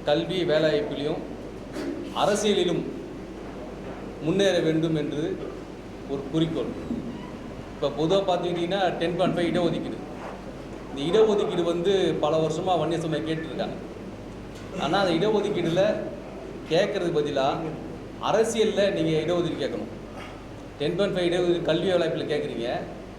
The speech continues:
ஆனா கொடுக்குற இடத்துல வன்னியர் இல்லை. அப்ப என்ன கேட்டுக்கணும்னா,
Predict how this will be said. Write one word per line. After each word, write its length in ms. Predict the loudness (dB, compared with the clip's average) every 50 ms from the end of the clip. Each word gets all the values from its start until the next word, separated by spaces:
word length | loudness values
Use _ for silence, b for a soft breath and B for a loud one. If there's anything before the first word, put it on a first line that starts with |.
| -14 -12 -8
ஆனா 140 | 0 2 2
கொடுக்குற 420 | 2 2 0 0 0 2 4 4 6
இடத்துல 520 | 6 4 4 4 4 4 4 2 0 -2 0
வன்னியர் 280 | 2 4 4 4 4
இல்லை. 260 | 4 2 2 2 0 0 -2 -6 -8 -10 -10 -12 -12 -14 -14 -14 -16 -14 -14 -14 -14 -14 -14 -8 -6
அப்ப 240 | -6 -4 0 0
என்ன 160 | 0 2 2 0
கேட்டுக்கணும்னா, 640 | 2 0 0 0 0 0 -2 0 0 0 0 0